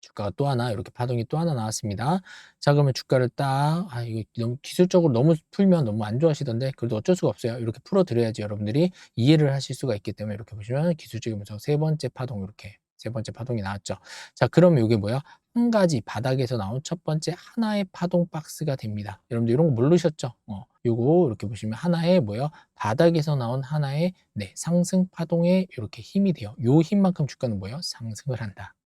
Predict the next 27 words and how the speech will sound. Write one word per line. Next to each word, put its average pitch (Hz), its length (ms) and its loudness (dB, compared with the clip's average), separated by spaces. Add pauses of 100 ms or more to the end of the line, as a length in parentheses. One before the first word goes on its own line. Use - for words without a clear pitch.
(140)
이해되시나요? 101 600 -6 (220)
요 147 120 8
힘만큼 190 380 6
주가는 123 280 0
상승한다. 147 460 2
그럼 165 180 6
"나 123 120 6
이 139 240 4
힘만큼이 214 480 4
아니라 131 240 4
잘라먹겠다"라고 214 800 4
하신 131 200 0
분들은 110 240 -2
뭐예요? 110 300 2
요 185 80 6 (320)
박스권만큼 185 920 0
뭐예요? 107 160 -4
주가를, 175 540 -2 (100)
네, - 260 -14
하나씩 143 760 0
하나씩 156 340 -4
대입하셔가지고 139 920 0
목표가를 104 520 -4
잡고 165 540 0
잘라 175 340 2
드시면 143 340 -2
되겠죠. 117 380 -2